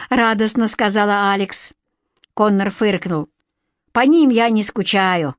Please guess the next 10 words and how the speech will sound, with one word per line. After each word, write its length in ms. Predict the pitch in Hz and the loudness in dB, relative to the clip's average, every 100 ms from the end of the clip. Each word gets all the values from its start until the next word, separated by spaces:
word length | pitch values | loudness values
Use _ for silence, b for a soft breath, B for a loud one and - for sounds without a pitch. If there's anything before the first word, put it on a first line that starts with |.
| _ _ _ _ _ _ _ _ _ | _ _ _ _ _ _ _ _ _
«Интересно, 960 | 135 151 196 254 202 190 - 240 226 170 _ _ B B B | -4 -4 -2 -2 0 -2 -2 -2 -2 -4 _ _ B B B
а 140 | 165 | 0
ему 160 | 190 202 | 2 2
придётся 540 | 202 180 247 320 311 | 0 2 0 0 -2
отрабатывать 720 | 302 233 226 208 190 185 185 | 0 0 0 0 -2 -4 -2
наказание, 800 | 202 226 226 220 160 147 147 160 _ _ - | -4 -2 0 0 0 -2 -4 -12 _ _ -6
когда 280 | 180 165 | -4 0
они 180 | 151 165 | 0 0
вернутся? 600 | 175 208 214 170 - 160 _ _ _ _ _ B B | 0 0 0 -2 -8 -14 _ _ _ _ _ B B
Может, 360 | 240 226 220 | 0 0 -6